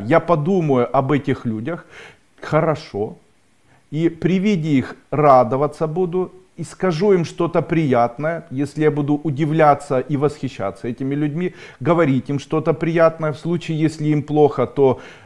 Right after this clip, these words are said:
эм, успокаивать их, гладить, там, э, не рычать, не ругаться, не злиться, не обижаться. Если я буду больше внимания уделять детям, одним словом,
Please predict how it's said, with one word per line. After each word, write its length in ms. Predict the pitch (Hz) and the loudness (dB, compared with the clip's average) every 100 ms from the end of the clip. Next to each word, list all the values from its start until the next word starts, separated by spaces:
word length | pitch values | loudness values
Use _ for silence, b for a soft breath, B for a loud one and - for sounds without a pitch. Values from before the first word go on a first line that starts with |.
| - | -10
эм, 800 | 117 117 113 110 110 107 110 113 | -4 0 2 2 0 -2 -4 -4
успокаивать 760 | 156 - 175 - 143 135 131 135 | -6 -2 0 6 6 6 2 0
их, 140 | 117 | 0
гладить, 680 | 113 147 175 160 139 127 - | 4 8 8 6 2 -2 0
там, 380 | 123 120 117 113 | 0 0 0 0
э, 220 | 110 107 | -2 -2
не 220 | 113 147 | -2 0
рычать, 500 | 170 175 - 165 165 | 0 -2 4 4 4
не 120 | 165 156 | 0 2
ругаться, 560 | 151 143 156 156 151 | 2 4 4 4 0
не 160 | 143 135 | 0 0
злиться, 440 | 120 147 160 147 | -2 -4 -4 -2
не 100 | 139 | 0
обижаться. 560 | 131 123 110 110 - 117 | 0 0 -2 -4 -4 -4
Если 340 | 123 156 160 | -2 -2 -2
я 80 | 170 | -2
буду 220 | 151 156 | 0 0
больше 440 | 135 160 202 - 147 | 2 6 4 4 -4
внимания 500 | 143 139 127 120 123 | -2 0 2 2 0
уделять 480 | 117 123 123 117 B B B - | 0 0 0 0 B B B -2
детям, 380 | 139 151 147 - | -2 0 -2 2
одним 460 | 165 143 196 233 | 2 2 0 0
словом, 600 | - 156 180 156 120 87 | -2 -4 0 0 0 -4